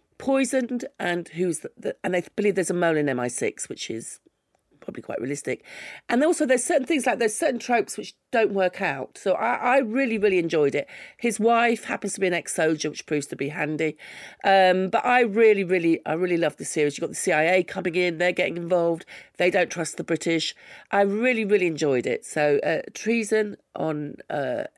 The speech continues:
Netflix. Also on Netflix is The Diplomat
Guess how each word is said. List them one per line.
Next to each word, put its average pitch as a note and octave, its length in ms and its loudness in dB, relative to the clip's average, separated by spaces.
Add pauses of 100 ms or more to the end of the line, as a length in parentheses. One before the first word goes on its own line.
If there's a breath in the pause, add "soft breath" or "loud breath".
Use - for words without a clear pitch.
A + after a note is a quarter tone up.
Netflix. - 600 -4 (360 loud breath)
Also C#4 260 2
on A3 80 2
Netflix - 520 -4
is F3+ 140 -4
The F3 80 -8
Diplomat - 720 -4